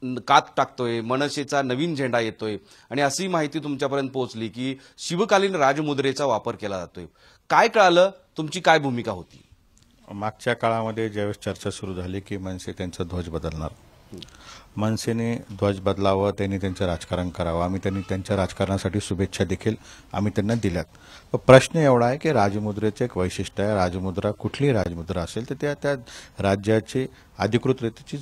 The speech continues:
Speaker 2: झालर असते आणि छत्रपती शिवाजी महाराजांनी स्वराज्य स्थापनेच्या संकल्पनेतून हे राजमुद्रेचं निर्माण त्यावेळेस झालं होतं. आमची फक्त एवढी भावना होती की याचा वापर जर कुठल्या राजकीय पक्षाने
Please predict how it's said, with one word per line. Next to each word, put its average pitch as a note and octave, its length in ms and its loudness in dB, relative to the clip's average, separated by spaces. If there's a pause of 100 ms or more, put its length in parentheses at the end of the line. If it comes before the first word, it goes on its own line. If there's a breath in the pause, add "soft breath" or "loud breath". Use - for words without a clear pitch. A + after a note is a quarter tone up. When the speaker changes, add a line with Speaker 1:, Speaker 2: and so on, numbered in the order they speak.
(100)
Speaker 2:
झालर G#2+ 260 2
असते - 260 -8 (460 loud breath)
आणि C3 100 -6 (100)
छत्रपती A2+ 580 -6
शिवाजी G2+ 480 -4
महाराजांनी F#2+ 580 -4
स्वराज्य G#2 420 -2
स्थापनेच्या G2+ 580 -4
संकल्पनेतून G#2+ 840 -2 (380 loud breath)
हे E3+ 60 4
राजमुद्रेचं A2 600 2
निर्माण F#2+ 300 -2
त्यावेळेस F2+ 300 -2
झालं E2+ 200 -6
होतं. G#2+ 160 -16 (560 loud breath)
आमची G#2+ 240 0
फक्त C#3 240 -2
एवढी C#3 220 8
भावना A2+ 280 4
होती A2+ 220 -4
की C3+ 200 -2
याचा G2 240 0
वापर A2+ 300 2
जर A2 100 0
कुठल्या G2+ 360 -2
राजकीय F#2 300 -4
पक्षाने F#2 420 -6